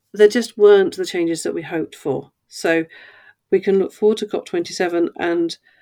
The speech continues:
expect that those changes that we wanted, because there's much more, um,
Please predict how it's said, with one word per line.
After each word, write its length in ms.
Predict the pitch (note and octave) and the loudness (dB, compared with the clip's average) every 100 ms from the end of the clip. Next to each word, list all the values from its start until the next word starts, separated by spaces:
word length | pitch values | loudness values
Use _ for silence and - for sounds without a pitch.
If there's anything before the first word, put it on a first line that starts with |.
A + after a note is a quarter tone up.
| _ _ _ - | _ _ _ -6
expect 840 | F3+ E3 - - G#3+ F#3+ - - | -2 -2 -6 -2 0 2 -2 -10
that 580 | F#3+ F#3+ F3 - - - - _ _ _ - | -12 -4 -4 -4 -6 -10 -10 _ _ _ 0
those 240 | G#3 G3+ G3+ | 6 6 4
changes 480 | F3 E3 D#3+ D#3 E3 | -4 -4 -4 -6 -4
that 320 | D#3+ - - _ _ _ _ | -4 -6 -16 _ _ _ _
we 220 | - G#3+ G3 | 2 6 6
wanted, 640 | G3 G3+ - D3 D#3+ - - | 6 4 4 0 0 -4 -6
because 340 | - G3 F#3+ - | -4 0 0 0
there's 220 | F#3 E3+ | -2 0
much 400 | G3+ - - - _ - | 0 0 -2 -8 _ 0
more, 520 | G3 G#3 E3 D#3+ E3+ - - - - - _ - | 8 8 8 0 -4 -10 -20 -20 -20 -20 _ -6
um, 460 | F3+ F3 E3+ E3 | -2 0 0 -4